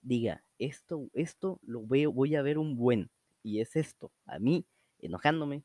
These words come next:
porque no sabe. Porque la increíble inseguridad de uno mismo nunca lo deja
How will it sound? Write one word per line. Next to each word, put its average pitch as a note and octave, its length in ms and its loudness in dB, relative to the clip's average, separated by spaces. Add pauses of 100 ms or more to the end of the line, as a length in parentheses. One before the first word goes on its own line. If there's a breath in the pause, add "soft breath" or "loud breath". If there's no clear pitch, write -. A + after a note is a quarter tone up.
porque - 280 -4
no A#2+ 300 4
sabe. F2 380 2 (1080)
Porque A2 320 -12 (500)
la G#2+ 180 -12
increíble A#2+ 680 2
inseguridad G#2+ 880 2
de A2+ 180 0
uno G2+ 260 0
mismo G2 540 -4
nunca B2+ 800 -4 (140)
lo F#2+ 160 -8
deja G#2+ 500 -8